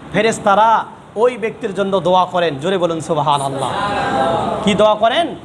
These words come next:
ফেরেশতারা বলেন যে, "হে আল্লাহ, আপনি তাকে মাফ করে দেন।" সুবহানাল্লাহ। ফেরেশতারা আরও দোয়া করেন যে, "হে আল্লাহ, আপনি তাকে রহম করুন।" সুবহানাল্লাহ বিহামদিহি। এই জন্য প্রিয় ভাইরা,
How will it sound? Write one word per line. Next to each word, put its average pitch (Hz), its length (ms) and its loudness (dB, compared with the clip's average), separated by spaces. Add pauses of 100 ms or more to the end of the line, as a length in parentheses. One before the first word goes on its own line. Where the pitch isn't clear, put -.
(180)
ফেরেশতারা 226 400 0
বলেন 247 340 2
যে, 254 80 0
"হে 254 160 4
আল্লাহ, 240 680 2 (260)
আপনি 220 320 -2
তাকে 240 240 -2
মাফ 202 260 0 (100)
করে 202 160 2
দেন।" 156 160 0 (220)
সুবহানাল্লাহ। 135 720 -4 (840)
ফেরেশতারা 269 360 2
আরও 294 200 4
দোয়া 320 200 2
করেন 285 240 -6
যে, 262 80 -2
"হে 269 140 4
আল্লাহ, 254 600 2 (260)
আপনি 220 280 0
তাকে 226 540 2 (200)
রহম 240 480 2
করুন।" 196 260 0 (200)
সুবহানাল্লাহ 147 680 -2
বিহামদিহি। 131 580 -6 (760)
এই 190 100 2
জন্য 202 220 4
প্রিয় 196 240 4
ভাইরা, 185 460 4